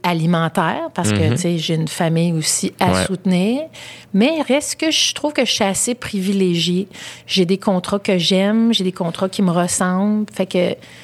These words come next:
Speaker 1: en restant moi-même, j'ai ben de la misère à me travestir, moi. J'ai ben de la misère. Tu sais, si ça va vraiment contre mes valeurs, là,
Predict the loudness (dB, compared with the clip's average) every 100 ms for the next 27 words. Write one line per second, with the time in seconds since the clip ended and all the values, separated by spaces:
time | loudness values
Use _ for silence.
0 | -20 -20 -20 _ 0 2 2 0 0 4
1 | 4 2 0 -4 -2 -4 -2 -2 0 0
2 | 0 0 0 0 -2 -4 -6 -4 -4 -6
3 | -6 -4 -4 -4 -8 -8 -6 -2 0 0
4 | 0 0 0 0 0 -2 -6 -10 -6 -4
5 | -4 0 0 0 -4 -2 0 0 0 -4
6 | _ _ _ -14 -2 2 2 0 2 2
7 | 2 0 0 0 0 0 -2 0 0 0